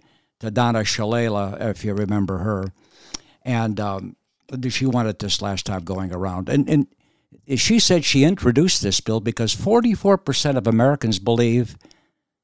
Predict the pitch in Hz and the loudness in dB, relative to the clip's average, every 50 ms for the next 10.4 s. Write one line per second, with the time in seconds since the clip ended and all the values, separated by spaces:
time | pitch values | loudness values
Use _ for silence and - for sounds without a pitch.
0 | _ _ - 131 - - - 196 202 196 185 165 139 139 131 - - 131 127 127 | _ _ -4 -4 -4 -2 0 0 2 4 4 4 4 4 4 2 2 0 0 2
1 | 127 113 107 - - - 147 151 135 - - - 101 101 104 101 98 95 107 107 | 0 0 -2 -2 -2 0 2 2 2 0 0 0 0 0 0 0 -2 -4 0 2
2 | 139 156 151 117 107 98 113 110 107 104 104 92 - _ _ _ _ _ _ _ | 4 6 6 6 6 6 6 4 2 2 0 -2 -6 _ _ _ _ _ _ _
3 | _ _ _ _ _ _ _ - 131 123 117 127 127 - - 120 113 113 113 110 | _ _ _ _ _ _ _ -2 -2 2 2 2 2 2 2 2 4 6 6 4
4 | 110 104 - 107 104 101 90 101 104 101 98 95 - 113 113 113 107 87 82 80 | 4 2 -2 -2 -2 -2 0 0 0 2 0 0 0 -2 0 0 -2 -2 -4 -8
5 | - - - - - - - - _ _ _ _ _ _ _ _ _ _ _ _ | -10 -10 -10 -10 -12 -16 -20 -20 _ _ _ _ _ _ _ _ _ _ _ _
6 | _ _ _ _ - 147 151 170 226 247 - _ - - 139 127 - - 143 139 | _ _ _ _ -2 2 2 4 2 2 0 _ -12 -10 -8 -8 -8 -6 -2 0
7 | 160 208 - - - 185 214 214 - - - - 180 165 143 131 139 156 - - | 0 0 0 0 2 2 2 2 2 0 0 2 2 4 6 6 6 4 2 2
8 | - 135 120 - - - - 139 143 135 - - - - - 160 175 185 139 113 | 0 0 0 -2 -8 -8 -2 0 0 2 2 0 0 2 2 4 4 4 2 2
9 | - - - 120 - - 240 233 - - 190 175 160 139 135 131 113 - 131 131 | 0 -4 -6 -4 0 0 0 0 -2 -4 -2 0 4 4 4 4 4 2 0 0
10 | 113 - - 143 143 139 139 | -2 -2 -2 0 2 2 2